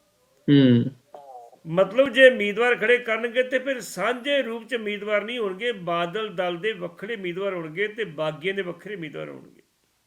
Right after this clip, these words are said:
Speaker 1: ਅੱਛਾ ਜੀ। ਹੂੰ।
Speaker 2: ਜੇ ਬਕਾਇਦਾ ਤੌਰ ਤੇ ਇਹ ਲਿਖ ਕੇ ਦਿੰਦੇ ਵੀ ਅਸਤੀਫੇ ਪ੍ਰਵਾਨ ਕਰ ਲਏ, ਤੇ ਫਿਰ ਕਾਰਜਸ਼ੀਲ ਉਹ ਸੱਤ ਮੈਂਬਰੀ ਕਮੇਟੀ ਸੀ, ਫਿਰ ਮੈਂਬਰ ਉਹ ਮ-, ਜਿਹੜੇ ਉਮੀਦਵਾਰ ਖੜੇ ਕਰਨੇ ਸੀ, ਉਹ ਖੜੇ ਕਰਦੀ।
Speaker 1: ਬਿਲਕੁਲ।
Speaker 2: ਉਹ ਚੋਣ ਕਰਦੀ ਉਹਦੀ।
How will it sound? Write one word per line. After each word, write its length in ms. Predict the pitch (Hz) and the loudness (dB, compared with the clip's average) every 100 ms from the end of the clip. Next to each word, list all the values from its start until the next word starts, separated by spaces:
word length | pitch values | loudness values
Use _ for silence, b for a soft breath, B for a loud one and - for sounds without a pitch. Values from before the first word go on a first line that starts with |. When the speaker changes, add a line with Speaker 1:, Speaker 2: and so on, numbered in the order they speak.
| _ _ _ _ _ _ _ 127 | _ _ _ _ _ _ _ 6
Speaker 1:
ਅੱਛਾ 220 | 127 156 | 10 10
ਜੀ। 260 | 147 123 - - - | 8 4 -2 -14 -2
ਹੂੰ। 240 | 139 127 123 - _ _ _ - | 4 4 2 -4 _ _ _ 0
Speaker 2:
ਜੇ 240 | 175 226 262 | 10 12 12
ਬਕਾਇਦਾ 560 | 262 - 202 196 247 | 10 6 6 8 4
ਤੌਰ 300 | 254 226 220 | 2 0 0
ਤੇ 260 | 220 240 208 | 2 0 2
ਇਹ 160 | 208 202 | 2 2
ਲਿਖ 340 | 165 165 170 | 0 -4 -4
ਕੇ 120 | 214 | -2
ਦਿੰਦੇ 380 | 202 208 202 220 | 0 -2 0 -4
ਵੀ 160 | 208 196 | -4 -12
ਅਸਤੀਫੇ 400 | - 202 185 214 | -10 -8 -6 -6
ਪ੍ਰਵਾਨ 380 | 180 175 190 | -6 -6 -6
ਕਰ 200 | 190 190 | -6 -6
ਲਏ, 140 | 185 226 | -4 -4
ਤੇ 180 | 226 214 | -6 -6
ਫਿਰ 160 | 226 | -6
ਕਾਰਜਸ਼ੀਲ 680 | 214 180 175 196 175 208 214 | -6 -4 -4 -4 -6 -10 -10
ਉਹ 80 | 214 | -8
ਸੱਤ 240 | 165 160 | -10 -10
ਮੈਂਬਰੀ 260 | 175 196 196 | -12 -10 -10
ਕਮੇਟੀ 420 | 185 180 175 202 | -6 -8 -8 -14
ਸੀ, 140 | 185 | -12
ਫਿਰ 180 | 240 247 | -6 -6
ਮੈਂਬਰ 460 | 214 190 190 196 233 | -2 0 0 0 -2
ਉਹ 400 | 233 226 233 175 | 0 0 0 0
ਮ-, 600 | 165 160 160 160 160 160 | -10 -12 -10 -6 -6 -4
ਜਿਹੜੇ 360 | 160 202 196 - - _ _ | -2 0 0 -2 -16 _ _
ਉਮੀਦਵਾਰ 400 | 156 170 196 226 | -4 -2 0 0
ਖੜੇ 140 | 190 226 | 2 0
ਕਰਨੇ 260 | 220 247 | 2 0
ਸੀ, 100 | 226 | 0
ਉਹ 80 | 311 | 2
ਖੜੇ 200 | 262 262 | 6 8
ਕਰਦੀ। 380 | 214 185 156 - _ _ _ _ _ _ _ _ _ _ 139 | 8 2 -2 -12 _ _ _ _ _ _ _ _ _ _ 10
Speaker 1:
ਬਿਲਕੁਲ। 300 | 139 131 131 | 12 12 8
Speaker 2:
ਉਹ 80 | 302 | 6
ਚੋਣ 260 | 277 226 | 4 2
ਕਰਦੀ 320 | 185 170 147 | 2 -4 -4
ਉਹਦੀ। 280 | 143 131 - | -10 -12 -18